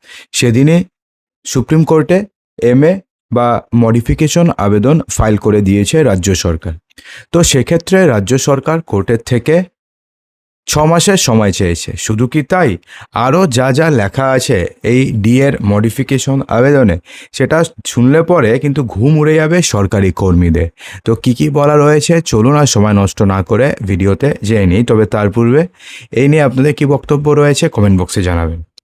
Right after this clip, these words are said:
এক্ষেত্রে রাজ্য সরকারের প্রধান যে যুক্তি তিনি খাড়া করেছেন এই, আহ, মেমোরেন্ডামে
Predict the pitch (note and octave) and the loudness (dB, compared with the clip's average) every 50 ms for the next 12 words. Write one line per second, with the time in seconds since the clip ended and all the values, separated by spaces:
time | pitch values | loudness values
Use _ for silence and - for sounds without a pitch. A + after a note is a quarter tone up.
0 | _ _ _ _ - - - - - - - - B2+ C3+ - F3 E3+ - G#3 G#3 | _ _ _ _ -20 -18 -16 -16 -16 -12 -6 -4 -2 -2 0 -2 -2 0 2 0
1 | A3 - - - B2+ B2 B2 A#2+ G#2+ - D#3 - - E3+ E3 D3 - F3 F3 F#3 | 0 0 -2 -2 0 0 0 0 0 -2 -2 -2 0 0 -2 0 0 0 0 0
2 | F#3+ F#3+ - - A#2 G#2+ B2 C3+ D3+ D#3+ D3+ F3 F3 C3+ G#2 A2+ G#2 - - D#3 | 0 -2 -2 -2 -4 -2 0 0 0 2 2 0 0 0 -2 -2 -4 -2 -4 -6
3 | C#3 - D#3 D#3 D#3 C#3+ - A2 A2+ A#2+ B2+ B2 - C#3+ C3+ C#3 D3 C#3 - G#2 | -2 0 0 0 0 0 -2 -2 -2 -2 -2 0 0 2 2 2 2 0 0 0
4 | F#2+ G#2 C3 C#3+ - - - - - A2+ B2 C3 C3+ C3+ B2 - - - A2 A2 | 0 0 0 -2 -6 -16 -18 -8 -4 -2 0 2 2 0 -2 -4 -6 -6 -4 -2
5 | A2 A2 A2 A2 G#2+ A2+ A#2 A#2+ C3 C3 C3 C3 C3 C3 C3+ C3 B2 G2+ G2+ A2 | 0 0 2 2 2 2 2 2 2 2 2 2 2 2 2 2 2 2 2 0